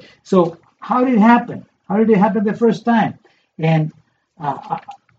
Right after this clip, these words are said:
I'm not gonna read it all, but in Leviticus sixteen,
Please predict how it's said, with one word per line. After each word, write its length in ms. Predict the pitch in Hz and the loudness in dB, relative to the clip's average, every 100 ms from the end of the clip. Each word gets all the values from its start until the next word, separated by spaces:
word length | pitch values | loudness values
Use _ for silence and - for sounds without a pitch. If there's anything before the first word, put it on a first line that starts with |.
| _ | _
I'm 200 | - 156 | -14 -8
not 160 | 175 185 | -4 -2
gonna 220 | 190 160 | -2 0
read 240 | 151 180 | 2 2
it 140 | 165 143 | 2 2
all, 400 | 143 202 247 - _ _ _ | 4 4 0 -8 _ _ _
but 380 | 117 147 151 151 - | -4 2 2 0 -4
in 200 | 147 143 | -2 0
Leviticus 580 | 143 196 220 196 165 | 2 2 2 0 -4
sixteen, 920 | 143 117 - - 269 277 165 165 247 | -6 -12 -14 -8 -2 0 2 0 -2